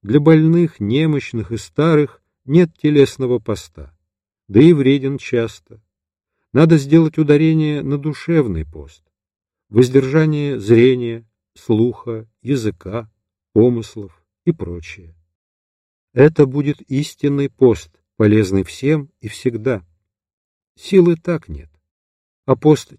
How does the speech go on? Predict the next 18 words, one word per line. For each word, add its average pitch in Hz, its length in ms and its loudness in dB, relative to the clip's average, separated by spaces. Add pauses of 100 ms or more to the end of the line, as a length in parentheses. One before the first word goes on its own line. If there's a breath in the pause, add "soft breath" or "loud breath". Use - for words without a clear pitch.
телесный 139 580 -2
и 127 120 -10
утомление 127 720 -2
тела 135 500 -2 (160)
и 127 100 0
вовсе 156 420 -2
не 147 120 -2
дадут 139 320 0
силы 123 460 0
для 113 160 0
духовного 101 680 -4
делания. 71 580 -12 (1200)
Желаю 92 420 0
вам 82 180 -4
здоровья 123 680 -2 (400)
и 160 100 0
разума 135 560 -4
духовного. 82 800 -8